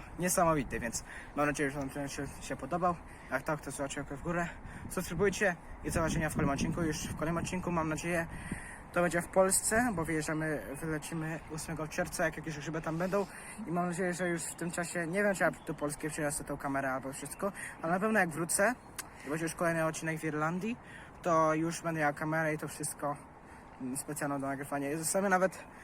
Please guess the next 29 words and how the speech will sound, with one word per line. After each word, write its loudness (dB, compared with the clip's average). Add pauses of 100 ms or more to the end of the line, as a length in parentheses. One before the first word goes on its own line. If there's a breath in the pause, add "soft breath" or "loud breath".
(160 loud breath)
własny 4
kanał, 4
jaki -2
sobie -4
zrobię -4
jakoś, -6 (1120 loud breath)
jakiś 4
grzybowy, 6
bo -4
tutaj 0
mam 2
taki, -2
mm, -2
wiecie, -2
taki -4
blend, 2
mix -2
gier 0
i 0
grzyboprania -2
trochę -6
jest -4
takie, -4
wiesz, -6
takie, -6 (1200 loud breath)
no, -8
takie 0
dziwne, 0
więc -4